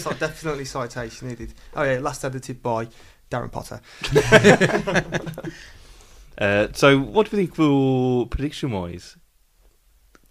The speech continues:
Speaker 2: gentlemen? It's the last predictions of the season. Oh,
Speaker 1: It's probably a difficult one to call in a way, 'cause like you say, I don't know how they're gonna approach it mentality-wise, but Sunderland are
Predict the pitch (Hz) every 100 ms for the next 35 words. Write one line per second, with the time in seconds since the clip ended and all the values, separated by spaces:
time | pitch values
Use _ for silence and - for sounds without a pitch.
0 | _ - 85 - 85 - 143 170 - 160
1 | 175 - 170 160 156 175 196 165 104 -
2 | - - 95 90 85 82 82 80 80 -
3 | - - - - - 131 156 131 - 139
4 | 131 - 127 127 202 170 98 113 156 -
5 | 147 170 165 160 147 131 - 123 123 165
6 | 143 147 135 123 123 143 151 160 139 -
7 | - 165 156 131 123